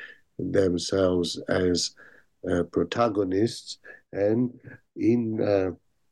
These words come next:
the narrative sources that they create, they, uh, retell, um, uh, what it was really like, uh,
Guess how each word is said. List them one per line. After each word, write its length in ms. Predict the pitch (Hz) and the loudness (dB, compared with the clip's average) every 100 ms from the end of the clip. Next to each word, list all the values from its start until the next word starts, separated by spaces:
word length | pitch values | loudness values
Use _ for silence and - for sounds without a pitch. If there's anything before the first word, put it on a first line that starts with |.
| _ - | _ -10
the 100 | 92 | -2
narrative 600 | 117 123 120 - 117 - | 2 2 0 0 -4 -4
sources 760 | - 120 110 - 110 95 - - | 4 6 6 2 -2 -4 -6 2
that 220 | 104 - | 2 2
they 240 | 104 104 | 2 0
create, 680 | 92 - 104 104 107 - - - - | 0 -4 2 2 2 -4 -14 -8 -2
they, 480 | 95 92 90 87 - | 2 4 2 -2 -4
uh, 320 | 90 87 82 - _ _ - | -2 0 0 -2 _ _ 2
retell, 720 | 113 104 - 101 95 101 - - - _ 87 | 2 2 2 2 4 0 -4 -18 -20 _ -4
um, 560 | 92 90 87 87 82 - _ _ - - _ _ _ _ 101 | 2 4 4 2 0 -6 _ _ -20 -20 _ _ _ _ -6
uh, 380 | 92 90 90 85 82 _ _ _ | -4 -2 0 -2 -4 _ _ _
what 300 | - 120 - - _ _ _ | 6 6 6 -10 _ _ _
it 200 | 123 113 120 | 2 2 2
was 340 | 113 104 92 | 0 0 -2
really 300 | 113 113 107 | 0 2 2
like, 440 | 95 90 82 - - - _ _ _ _ - | 0 0 0 -4 -16 -18 _ _ _ _ -4
uh, 200 | 90 85 | 0 0